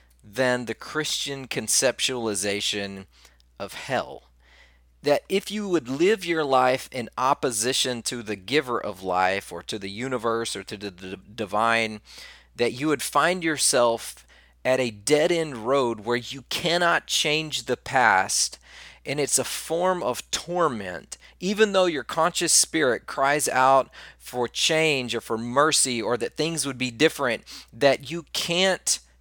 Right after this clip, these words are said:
change that anymore. So Jesus told this parable about a rich man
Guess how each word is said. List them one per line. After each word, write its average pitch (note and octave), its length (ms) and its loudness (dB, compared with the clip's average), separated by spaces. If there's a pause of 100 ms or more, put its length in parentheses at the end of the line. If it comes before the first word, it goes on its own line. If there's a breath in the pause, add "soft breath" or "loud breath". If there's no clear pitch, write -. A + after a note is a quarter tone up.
change E3+ 480 0
that F#2+ 260 -2
anymore. F#2+ 520 -10 (360 soft breath)
So C#3+ 400 2 (420 loud breath)
Jesus C3+ 640 0
told D#3 460 -4
this C3 220 0
parable A2+ 720 0
about A2 520 4
a A2 140 -6
rich C#3 400 -4
man G2+ 500 -6